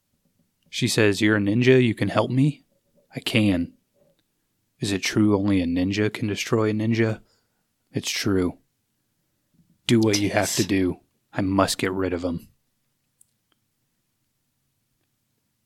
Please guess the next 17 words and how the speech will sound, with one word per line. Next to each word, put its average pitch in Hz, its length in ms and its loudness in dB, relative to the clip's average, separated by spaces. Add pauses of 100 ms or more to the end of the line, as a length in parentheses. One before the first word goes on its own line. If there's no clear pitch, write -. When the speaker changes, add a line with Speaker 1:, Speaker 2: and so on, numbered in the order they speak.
(140)
Speaker 1:
She - 220 -4
also 104 280 0
says, 98 320 -4
"Do 104 200 -2
I 101 100 0
have 104 280 -4
to 110 80 -4
die?" 107 460 -4 (680)
"Not 92 240 -2
if 92 100 -8
he 104 100 -2
leaves 95 320 -2
your 92 80 -4
body 101 380 -2
and 87 140 -2
re-enters 95 420 0
his. 110 480 -2